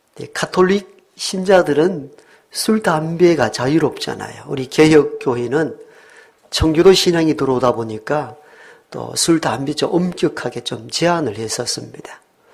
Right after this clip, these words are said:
뭐 술, 담배 죄악이다 이렇게, 예, 정죄하는 것은 옳지 않습니다마는 또 몸에 이롭지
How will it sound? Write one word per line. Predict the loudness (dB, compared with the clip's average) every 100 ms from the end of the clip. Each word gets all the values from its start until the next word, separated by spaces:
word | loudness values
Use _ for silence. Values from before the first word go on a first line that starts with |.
| _ _
뭐 | -8
술, | -2 0
담배 | 0 -4 -2 0 2 0 -8 -20 -20 -10
죄악이다 | -2 2 4 2 -2 -4
이렇게, | -2 -4 -8 -4 -4 -4 -12 -16 _ _ _ -16
예, | -6
정죄하는 | -2 0 0 2 2 0
것은 | 2 0 0
옳지 | -2 -2 0 -2
않습니다마는 | -2 -6 -4 -2 -2 -2 -4 -4 -4 -4 -12 _ -20 -20 -20 -8
또 | 2
몸에 | 4 6 4 0 -10 -20 _ -20 _ _ -20 -6
이롭지 | 0 4 4 2 -4 -6 -6 -18